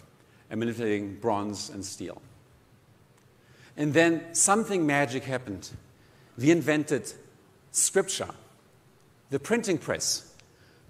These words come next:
And all of a sudden, a wise man or woman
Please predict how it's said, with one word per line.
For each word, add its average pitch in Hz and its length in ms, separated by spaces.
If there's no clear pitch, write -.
And 147 80
all 180 120
of 214 80
a 208 40
sudden, 180 560
a 143 80
wise 151 340
man 151 240
or 143 60
woman 113 420